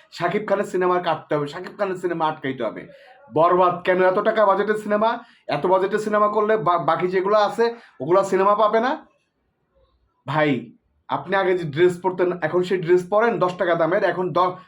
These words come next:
পাঁচ হাজার টাকা দামের ড্রেস পরেন, আরও বেশি দামে পড়তে চান। আপনি আগে যদি গ্রামে থাকতেন, শহরে আসছেন, এখন বিদেশে যেতে চান, চান না, ডেভেলপ চান না। শাকিব ভাই,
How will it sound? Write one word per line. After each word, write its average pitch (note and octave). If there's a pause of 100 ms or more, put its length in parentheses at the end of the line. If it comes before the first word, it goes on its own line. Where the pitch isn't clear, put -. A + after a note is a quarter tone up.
পাঁচ F3+
হাজার F#3+
টাকা G#3
দামের F#3+
ড্রেস E3+
পরেন, E3+
আরও E3+
বেশি E3+
দামে F#3
পড়তে E3+
চান। D3+ (240)
আপনি D#3
আগে F#3+
যদি G3
গ্রামে G3+
থাকতেন, F3+
শহরে F3
আসছেন, G3+ (600)
এখন E3
বিদেশে F#3+
যেতে F3+
চান, E3+
চান F3+
না, B3
ডেভেলপ F#3
চান G#3
না। A#3+
শাকিব F3
ভাই, G3